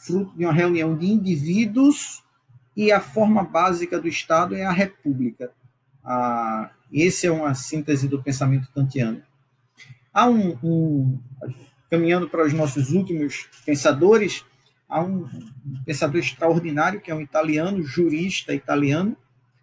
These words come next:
ah, que é o Cesare Beccaria. Beccaria também tem o seu, seu tempo de vida inteiro dentro do século dezoito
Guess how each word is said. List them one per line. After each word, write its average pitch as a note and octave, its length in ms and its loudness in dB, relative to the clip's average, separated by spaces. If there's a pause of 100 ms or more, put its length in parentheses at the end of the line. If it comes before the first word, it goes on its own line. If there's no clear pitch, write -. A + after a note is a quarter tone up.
(260)
ah, C3 520 2
que E3 80 0
é - 20 4
o E3 80 4
Cesare F3+ 540 0
Beccaria. E3+ 760 2 (720)
Beccaria E3+ 520 0 (640)
também D3+ 240 0
tem E3+ 160 -4
o D#3+ 60 -2
seu, C#3+ 340 -4
seu C3+ 480 0 (400)
tempo C#3+ 240 -2
de D3 120 0
vida C#3+ 220 2
inteiro D#3 460 2
dentro D3 300 -2
do C#3 140 -8
século C3+ 420 -4
dezoito D#3+ 760 -4